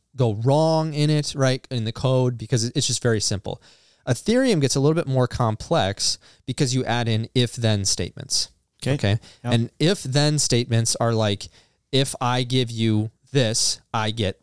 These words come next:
Speaker 1: this." Right?
Speaker 2: Right.
Speaker 1: So if two addresses, if one address gives another address one Ethereum, then the other address gets fill in the blank.
Speaker 2: Mm-hmm.
Speaker 1: Okay. And s-,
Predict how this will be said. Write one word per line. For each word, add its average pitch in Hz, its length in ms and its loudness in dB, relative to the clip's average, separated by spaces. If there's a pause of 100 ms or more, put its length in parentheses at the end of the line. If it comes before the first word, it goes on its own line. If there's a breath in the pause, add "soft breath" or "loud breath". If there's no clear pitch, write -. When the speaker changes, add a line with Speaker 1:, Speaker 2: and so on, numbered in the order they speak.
(320)
Speaker 1:
this." - 440 -2 (640)
Right? 104 200 0
Speaker 2:
Right. 127 200 -6
Speaker 1:
So 120 180 2
if 139 220 0
two 196 220 2
addresses, 127 680 0
if 131 200 0
one 160 220 2
address 135 520 0
gives 139 280 -2
another 131 340 0
address 107 480 0
one 127 200 2
Ethereum, 104 600 0 (320 soft breath)
then 131 140 2
the 120 180 2
other 131 240 2
address 107 640 0 (260 soft breath)
gets 117 440 0 (100)
fill 98 280 -2
in 95 60 0
the 101 60 2
blank. 110 320 -2 (180)
Speaker 2:
Mm-hmm. 117 200 -6
Speaker 1:
Okay. 110 260 0 (1500 loud breath)
And 139 440 2
s-, - 240 -4